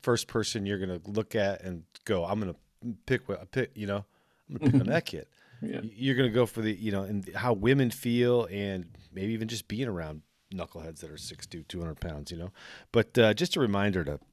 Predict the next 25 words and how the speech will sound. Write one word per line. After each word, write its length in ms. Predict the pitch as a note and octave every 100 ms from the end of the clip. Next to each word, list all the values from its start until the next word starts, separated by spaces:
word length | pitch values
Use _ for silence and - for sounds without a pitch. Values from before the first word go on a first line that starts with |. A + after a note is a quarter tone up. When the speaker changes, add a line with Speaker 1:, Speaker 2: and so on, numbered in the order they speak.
| _
Speaker 1:
you 120 | - E2+
know, 100 | E2
fucking 380 | - C#3+ B2+ F#2
be 100 | A#2+
nice 260 | F#2 G2
to 80 | -
people. 400 | - D#2+ - C#2+ _ _ -
You 100 | F2+
know, 120 | E2
it's 220 | - - A2+
really 160 | C#3+
important 340 | A2+ - G#2 G2
Speaker 2:
Well 100 | E2+
Speaker 1:
because 200 | G#2 -
Twitter 360 | - D3+ E3
is 100 | C3+
such 240 | - C3+ B2
a 60 | - _
trash 500 | - - G#2 A#2 -
alley. 400 | A2 A2 G2 E2 - - - - -
And 180 | G#2+
when 140 | G#2+ G2
girls 400 | E2+ B2+ D#3 D3+
say, 460 | - B2+ A#2 G#2+ G2+ - - - _ - - - - _ _ _
"Listen, 460 | - D#3 - F#2+ D#2+